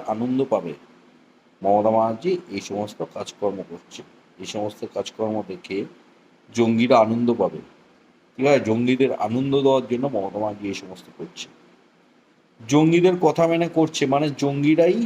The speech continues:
জঙ্গিদের যেই কথাগুলো, সেইগুলোই মমতা ব্যানার্জির মাধ্যমে জঙ্গিরা বলাচ্ছে,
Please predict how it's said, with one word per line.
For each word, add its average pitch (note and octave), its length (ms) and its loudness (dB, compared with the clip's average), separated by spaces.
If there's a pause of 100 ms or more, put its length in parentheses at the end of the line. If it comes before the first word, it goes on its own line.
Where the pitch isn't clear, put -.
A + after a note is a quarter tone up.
(140)
জঙ্গিদের D#3 520 2 (320)
যেই C3 220 -2
কথাগুলো, A#2+ 440 0 (600)
সেইগুলোই B2+ 680 2
মমতা G#2 300 -2
ব্যানার্জির B2+ 460 0
মাধ্যমে A2+ 380 -2 (100)
জঙ্গিরা G#2 320 -2 (100)
বলাচ্ছে, E2+ 400 -6